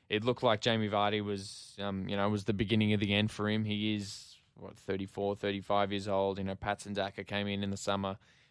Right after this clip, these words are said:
Iheanacho, as I mentioned, had a great end to last season, but Vardy's come back and is, is chipping in with goals.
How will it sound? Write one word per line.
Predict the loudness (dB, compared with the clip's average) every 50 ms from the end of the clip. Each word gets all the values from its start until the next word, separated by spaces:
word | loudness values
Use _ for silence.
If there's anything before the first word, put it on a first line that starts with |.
| _ -2
Iheanacho, | 0 0 2 2 0 0 0 0 2 2 2 2 0 -4 _ _ _ _ _ _ _ _ _ _ _ _ _ _ _ _ _ -4 2
as | 2 2 4 4
I | 4
mentioned, | 4 4 4 4 4 4
had | 6 6
a | 6
great | 6 6 6 6 6
end | 4 2 2
to | 2
last | 4 4 4 4 2
season, | 2 0 0 0 -2 -2 0
but | 2 0 0 -2 _ -20 -20 _ _ -20 -20 _ _ _ _ _ 2
Vardy's | 6 6 8 8 6 4 2
come | 4 2 4 6
back | 6 6 6 6 4
and | 4 4
is, | 4 2 0 -2
is | -2 -2 -2 2
chipping | 0 0 2 2 2 2
in | 2 2 0 -2 -4 -10 _ _ _ _ _ _ _ _ -2
with | -2 -2 -2 0
goals. | 2 4 4 6 4 4 0 -2 -10 -14